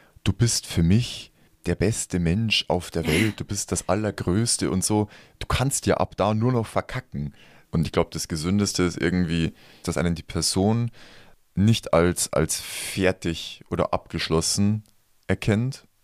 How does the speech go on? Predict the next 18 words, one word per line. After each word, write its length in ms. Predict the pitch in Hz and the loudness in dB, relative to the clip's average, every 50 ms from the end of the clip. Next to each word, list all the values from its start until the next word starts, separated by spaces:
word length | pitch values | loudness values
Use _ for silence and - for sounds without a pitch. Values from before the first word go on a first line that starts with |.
| _ _ _ | _ _ _
sondern 420 | - - 87 90 95 92 87 87 82 | -2 2 2 4 4 4 2 0 -2
quasi 520 | - 92 87 87 87 87 90 87 87 87 - - - - _ _ - | 2 4 4 4 4 2 0 -2 -2 -4 -6 -12 -20 -20 _ _ -4
mit 280 | - 87 82 - - - | -2 -2 -2 0 0 2
dem, 360 | 98 107 110 117 117 107 82 | 4 4 4 2 2 0 0
was 160 | 90 85 - | 0 0 2
jetzt 220 | 101 104 101 - | 0 0 -2 -2
gerade 240 | - - 92 92 95 | -2 0 0 2 0
das 160 | 90 92 87 | -2 -6 -4
Niveau 320 | 98 90 82 92 95 104 95 | -4 -4 -2 0 0 0 0
ist, 360 | 107 110 110 - - - - _ - - - _ _ - | 0 -2 -2 -4 -6 -8 -12 _ -20 -20 -20 _ _ -6
ist, 260 | - - - - - - - | -2 -2 -2 -2 -2 -6 -4
ist 160 | - 73 90 - | -2 0 0 2
schon 220 | - - 180 165 | 2 2 2 0
top. 440 | - - 120 110 - - - - - _ _ _ _ _ _ _ - - _ _ _ _ | 0 0 0 0 0 -4 -18 -20 -20 _ _ _ _ _ _ _ -20 -20 _ _ _ _
Und 280 | - - 90 87 - - | -4 -2 -2 -2 -2 -4
k-, 100 | - - - - - - | -10 -14 -12 -12 -8 -8
ja, 360 | 76 78 80 87 95 98 101 | -6 -4 -2 -2 0 0 0
nee, 260 | 92 - 95 92 90 | 0 0 0 0 0